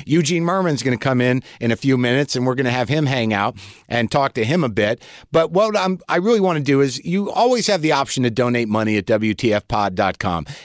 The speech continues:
Any amount you want, however, whatever is easy for you. And that's great. I really appreciate all your support, and I swear to you, when I get an intern, I'm going to send you all a thank you note. But now we also have the option to do a ten dollar a month rolling subscription style donation.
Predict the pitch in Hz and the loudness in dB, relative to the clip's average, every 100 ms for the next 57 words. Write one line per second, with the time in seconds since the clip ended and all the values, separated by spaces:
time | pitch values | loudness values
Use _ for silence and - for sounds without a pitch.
0 | - 151 165 151 139 127 123 113 104 104 | -6 0 0 2 0 -2 0 0 2 0
1 | 101 - - 120 135 156 151 147 131 143 | -2 -10 -6 0 2 2 2 2 2 2
2 | 151 147 127 127 117 110 117 107 98 82 | 2 0 0 -2 -2 -2 0 2 0 -2
3 | - - 143 165 160 - 156 120 - 123 | -10 -2 0 0 -2 0 2 2 -2 -2
4 | 127 156 147 131 147 123 127 120 135 139 | 2 2 2 2 0 2 0 2 0 0
5 | 123 113 123 127 120 107 - 156 156 147 | -2 -4 0 0 0 -2 0 0 0 0
6 | 135 120 113 110 120 139 - 135 120 - | 0 0 0 0 0 -2 0 -2 -2 -6
7 | - 117 120 123 110 127 110 113 107 104 | -4 0 0 0 0 -2 0 2 2 0
8 | 113 95 - 85 76 - - - - - | -2 -4 -4 -6 -8 -12 -18 -20 -20 -20
9 | _ - 165 180 226 202 202 196 170 156 | _ -2 0 2 2 4 2 2 2 2
10 | 147 139 - 151 151 - 143 147 - 131 | 2 0 0 -2 0 0 0 0 -6 0
11 | 147 156 139 151 170 175 160 156 147 143 | 4 4 2 -2 -2 0 2 2 2 2
12 | 135 131 123 117 127 160 160 143 - 123 | 0 0 0 0 2 2 0 -2 -4 -6
13 | - 202 - 147 - 156 160 156 127 120 | -2 -2 0 -2 0 0 2 2 2 2
14 | 110 101 - 113 | 2 0 0 -4